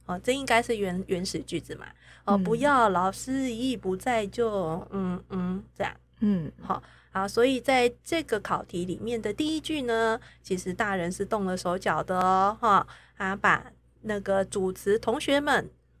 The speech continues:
Speaker 1: 省略了。
Speaker 2: 嗯。
Speaker 1: 好，然后接着呢，因为班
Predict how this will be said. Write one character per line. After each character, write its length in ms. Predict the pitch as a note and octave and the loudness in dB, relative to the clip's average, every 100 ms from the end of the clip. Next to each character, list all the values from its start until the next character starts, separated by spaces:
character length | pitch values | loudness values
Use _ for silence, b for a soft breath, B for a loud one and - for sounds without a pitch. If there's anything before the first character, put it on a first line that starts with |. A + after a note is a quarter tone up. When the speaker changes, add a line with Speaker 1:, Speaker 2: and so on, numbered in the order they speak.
| _ - | _ -10
Speaker 1:
省 420 | - G3 E3 F#3 | 0 2 2 4
略 280 | A#3 A3 F#3+ | 6 6 4
了。 220 | E3+ - _ _ _ _ | 2 -2 _ _ _ _
Speaker 2:
嗯。 340 | A3+ G#3 F3+ E3 | 4 4 4 0
Speaker 1:
好， 200 | - - - _ - | -4 -6 -16 _ -6
然 140 | F#3+ | -2
后 140 | A#3+ | 0
接 220 | A#3+ D4+ F4 | 0 0 2
着 140 | D#4+ | 0
呢， 300 | D4+ D4 C#4+ | 0 0 0
因 120 | C4+ C4+ | -2 -2
为 160 | C4 | -2
班 400 | B3+ C4+ C4+ C#4+ | 2 4 4 0